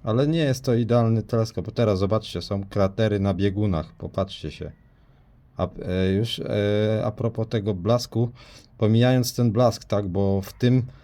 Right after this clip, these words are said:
w tym zanieczyszczeniu światłem, no musiałby być filtr księżycowy. Kurde, a może przyniosę jakiś filtr księżycowy na okular?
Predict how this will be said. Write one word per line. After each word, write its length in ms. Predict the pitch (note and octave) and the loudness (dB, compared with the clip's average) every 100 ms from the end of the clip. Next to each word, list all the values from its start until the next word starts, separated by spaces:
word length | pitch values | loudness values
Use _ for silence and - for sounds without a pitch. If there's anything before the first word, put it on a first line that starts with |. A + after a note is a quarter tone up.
| - - - - | -20 -20 -20 -20
w 80 | - | -4
tym 180 | A#2+ A#2+ | 0 2
zanieczyszczeniu 760 | A#2 A#2+ A#2 - A#2+ - B2+ A2+ | 4 4 2 -2 -2 0 0 0
światłem, 580 | - A#2+ A2+ A2+ A2+ C3+ - - _ - _ _ _ _ _ - | 0 0 0 2 2 0 -6 -20 _ -20 _ _ _ _ _ -4
no 60 | |
musiałby 420 | A#2+ C#3+ D3 B2+ B2 | -2 0 0 0 0
być 220 | C3 - | -2 -2
filtr 340 | C#3+ B2+ - | -2 -2 -6
księżycowy. 680 | - A2 F#2+ F#2 - F#2+ F#2+ G2 - - - - - _ - - - - _ - _ _ _ _ _ | -4 -2 0 -2 -2 0 -2 -4 -12 -20 -20 -20 -20 _ -20 -20 -20 -20 _ -20 _ _ _ _ _
Kurde, 440 | - G#2 E2 E2 | -6 -4 -2 -2
a 60 | E2 | -2
może 260 | E2+ E2+ | -4 -4
przyniosę 460 | E2+ - G#2+ B2 - | -8 -6 -4 -2 -4
jakiś 340 | E2+ - - | -6 -8 -12
filtr 360 | - F2 D#2 - | -8 -6 -6 -10
księżycowy 680 | - F2 D#2+ D#2 F#2 E2 F#2 | -10 -10 -10 -6 -6 -4 -4
na 200 | F2+ F2+ | -4 -4
okular? 440 | F2 - E2 F2+ | -6 -4 -2 -2